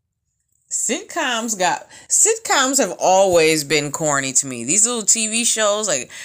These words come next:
I would still watch 'em, but I could always tell these motherfuckers was acting. I don't know. And it was always very corny and exaggerated. I'm like, uh, I feel like normal people don't move like this in the world. Or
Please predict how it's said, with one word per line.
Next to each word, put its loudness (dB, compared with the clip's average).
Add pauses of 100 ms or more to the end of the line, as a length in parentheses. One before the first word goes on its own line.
(160)
I 0
would -4
still 0
watch 0
'em, -4
but 0
I 2
could -6
always 0
tell -2
these -2
motherfuckers -6
was -2
acting. -12 (200)
I -8
don't -10
know. -8
And -8
it -10
was -4
always -8
very -8
corny -10
and -10
exaggerated. -6
I'm -12
like, -10 (540)
uh, -8
I -6
feel -8
like -10
normal -8
people -10
don't -8
move -4
like -8
this 2
in -8
the -4
world. -4
Or -6